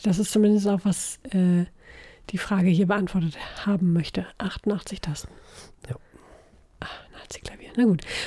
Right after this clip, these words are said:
Speaker 1: Woraus besteht ein Diamant?
Speaker 2: Äh,
Speaker 1: Äh, Kohlenstoff, ne?
Speaker 2: was?
Speaker 1: Besteht er nicht aus Kohle? Also Kohlenstoff?
Speaker 2: Ja, wenn du das sagst.
Speaker 1: Ist doch so
Speaker 2: Ja,
Speaker 1: ganz
Speaker 2: ja.
Speaker 1: gepresster
Speaker 2: Mach du mal.
Speaker 1: Kohlenstoff, ne?
Speaker 2: Das ist Naturwissenschaften.
Speaker 1: Ha.
Speaker 2: Das ist
Speaker 1: Guck,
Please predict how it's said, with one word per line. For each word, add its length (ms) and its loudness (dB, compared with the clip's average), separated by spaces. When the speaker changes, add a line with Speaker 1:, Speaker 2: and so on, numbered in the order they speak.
Speaker 1:
Woraus 320 6
besteht 320 2
ein 180 6
Diamant? 600 4
Speaker 2:
Äh, 60 6
Speaker 1:
Äh, 440 8
Kohlenstoff, 440 0
ne? 180 4
Speaker 2:
was? 180 4
Speaker 1:
Besteht 220 0
er 60 6
nicht 120 6
aus 140 0
Kohle? 420 2
Also 160 0
Kohlenstoff? 460 2
Speaker 2:
Ja, 260 6
wenn 100 0
du 80 2
das 180 2
sagst. 260 0
Speaker 1:
Ist 120 -6
doch 80 2
so 420 4
Speaker 2:
Ja, 160 8
Speaker 1:
ganz 140 8
Speaker 2:
ja. 60 8
Speaker 1:
gepresster 720 4
Speaker 2:
Mach 160 2
du 80 4
mal. 40 8
Speaker 1:
Kohlenstoff, 240 0
ne? 140 2
Speaker 2:
Das 140 4
ist 280 0
Naturwissenschaften. 760 2
Speaker 1:
Ha. 40 6
Speaker 2:
Das 180 2
ist 360 -6
Speaker 1:
Guck, 220 -2